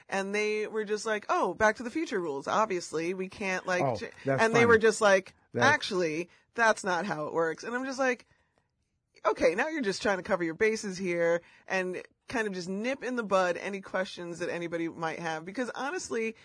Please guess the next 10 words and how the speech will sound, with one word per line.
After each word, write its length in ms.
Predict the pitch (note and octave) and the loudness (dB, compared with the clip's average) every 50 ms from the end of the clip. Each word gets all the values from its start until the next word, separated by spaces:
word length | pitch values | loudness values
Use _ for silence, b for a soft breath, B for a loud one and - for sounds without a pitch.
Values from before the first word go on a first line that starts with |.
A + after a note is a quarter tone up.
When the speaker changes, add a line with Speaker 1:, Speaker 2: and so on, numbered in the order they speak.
| b b | b b
Speaker 1:
in 140 | - A#3 A#3 | -8 -8 -4
pop 240 | G3+ C4 C4 - - | 0 0 0 0 -2
culture, 480 | - C4 A#3+ A#3+ A#3 - G#3 G3+ G#3 A3 | -4 -6 -6 -6 -4 -2 -2 -2 -2 -4
for 340 | - - A3 G#3 G3 G3 - - - _ _ _ _ | -4 -4 -2 0 0 -2 -4 -6 -12 _ _ _ _
a, 60 | A3+ | 0
in 400 | B3 G#3 E3 D#3 A#3+ B3 B3+ A#3 - - G3 | 0 2 2 2 2 2 0 -2 -4 -2 -2
a 80 | A#3+ - | -2 -2
couple 300 | - - D#4+ - - A#4 A4+ | 2 4 2 4 6 4 2
of 60 | D4+ | 2
generations, 840 | B3 C4 C4 B3 A#3 A#3+ C4+ D#4 - - A#3 G#3 G3+ G#3+ B3 B3+ - | 2 0 2 2 2 2 2 2 -2 -4 -4 -2 -2 -2 -4 -4 -12